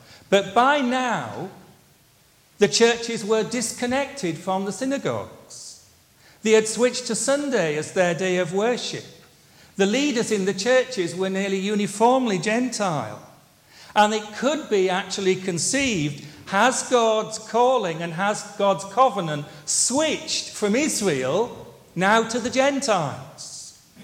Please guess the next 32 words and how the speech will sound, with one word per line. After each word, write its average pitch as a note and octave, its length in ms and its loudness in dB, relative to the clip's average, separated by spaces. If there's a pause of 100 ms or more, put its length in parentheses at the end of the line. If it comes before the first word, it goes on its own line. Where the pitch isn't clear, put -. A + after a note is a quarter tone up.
(180)
And F#3 180 2
so F#3 300 2
this F3 180 -4
is G#3+ 160 -6
why E3 300 0
Paul D#3 320 -2
writes, A3 800 -6 (120)
"I F#3+ 180 2
want F3+ 400 0
to C4 140 -6
tell D#3+ 280 -2
you E3 180 -4
a G3 60 -6
mystery, E3 680 -8 (640)
so A3+ 320 4
that G#3+ 220 2
you B3+ 380 0
Gentiles F#3 1300 -2 (500)
do F3+ 160 -2
not E3+ 260 -2
become D3+ 380 -6
conceited. B2+ 760 -8 (960)
There C#3 240 -2
is A#2+ 140 -6
more F3+ 680 -2
to G3 80 -4
the F#3+ 100 -6
story B2 720 -6 (640)
than A#2+ 180 -10
you A#2 100 -12
now A2+ 280 -10
see." G#2 400 -8